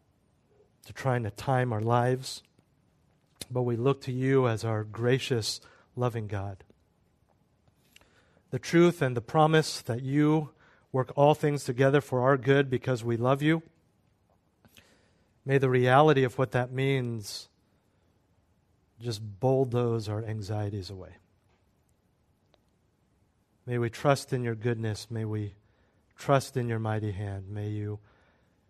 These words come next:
help us to humble ourselves. Whether it's anxiety that's fleshed out in the fear of man or working too hard because we want more money, fear of whatever it may be,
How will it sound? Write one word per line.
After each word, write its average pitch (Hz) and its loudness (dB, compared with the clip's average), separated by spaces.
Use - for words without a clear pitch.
help 135 0
us 117 0
to 113 -6
humble 113 -4
ourselves. 95 -10
Whether 127 2
it's 117 -2
anxiety 127 2
that's 110 -4
fleshed - -4
out 120 4
in 107 -4
the 107 -6
fear 127 0
of 113 -6
man 117 -2
or 92 -8
working 131 -2
too 120 -4
hard 117 0
because 110 -4
we 110 -4
want 120 -4
more 113 -4
money, 117 -4
fear 123 0
of 104 -6
whatever 135 2
it 131 -4
may 117 -2
be, 107 -4